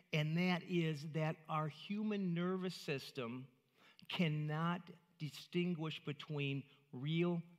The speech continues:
and imagined experiences. And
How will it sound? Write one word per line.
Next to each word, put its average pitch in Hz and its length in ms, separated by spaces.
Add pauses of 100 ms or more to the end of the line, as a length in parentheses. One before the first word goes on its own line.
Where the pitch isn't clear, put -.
(160)
and 139 160
imagined 135 680
experiences. - 1160 (1200)
And 135 160